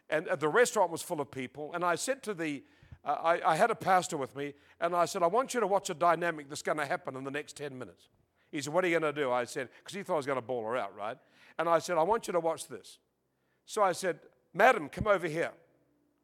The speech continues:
She said, "Yeah, what do you want?" <laughs> Glory to God. "Okay, baby,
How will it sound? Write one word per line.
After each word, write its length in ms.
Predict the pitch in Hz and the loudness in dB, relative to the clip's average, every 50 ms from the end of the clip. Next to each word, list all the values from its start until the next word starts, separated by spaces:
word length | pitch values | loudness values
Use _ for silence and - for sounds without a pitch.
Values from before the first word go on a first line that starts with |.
| _ _ _ _ _ _ _ _ _ _ _ _ _ _ _ _ | _ _ _ _ _ _ _ _ _ _ _ _ _ _ _ _
She 140 | - - 117 | -20 -18 -14
said, 200 | 101 104 104 104 | -12 -10 -4 2
"Yeah, 140 | 120 151 165 | 4 6 6
what 140 | 156 156 160 | 6 6 4
do 60 | 151 | 4
you 80 | 143 135 | 2 2
want?" 240 | 127 123 110 95 90 _ _ _ _ - | 0 -2 -4 -6 -10 _ _ _ _ -16
<laughs> 260 | - - - - _ - | -16 -16 -18 -16 _ 0
Glory 320 | 269 240 302 269 247 214 | 6 8 10 12 12 10
to 140 | 165 202 190 | 10 6 4
God. 400 | - 180 190 170 147 123 104 - - - - _ - - - | 4 4 6 6 6 4 2 -2 -6 -20 -20 _ -16 -6 -2
"Okay, 320 | 117 127 123 127 120 110 | -2 0 2 2 0 0
baby, 380 | 98 101 101 95 92 95 104 | 0 -4 -6 -6 -8 -10 -14